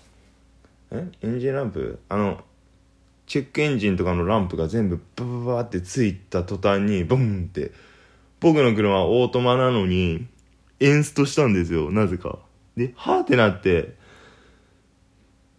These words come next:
で、油温計があるんですけど、油温計見たら、あの、エッチ、ハイをもう振り切ってて、「え？」みたいなのになって、「え？」そしたら、あの、ボンネット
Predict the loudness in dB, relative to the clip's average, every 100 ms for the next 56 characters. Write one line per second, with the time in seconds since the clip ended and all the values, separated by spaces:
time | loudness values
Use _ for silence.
0 | 2 4 6 4 2 4 6 4 4 4
1 | 6 6 4 2 -2 -2 0 0 0 0
2 | 0 4 6 6 4 0 -10 _ _ _
3 | _ -2 -2 -2 -6 _ 0 0 0 -2
4 | 0 0 0 4 4 6 2 0 -2 -2
5 | -2 -4 -6 -8 -6 -6 -6 -12 _ 0
6 | 2 2 2 0 0 -4 -4 -6 -8 -6
7 | -6 -6 -14 _ _ _ _ _ -4 0
8 | 0 -2 -20 -20 -20 -6 -4 4 6 8
9 | 6 2 -4 0 0 2 -2 -2 -2 -2
10 | -8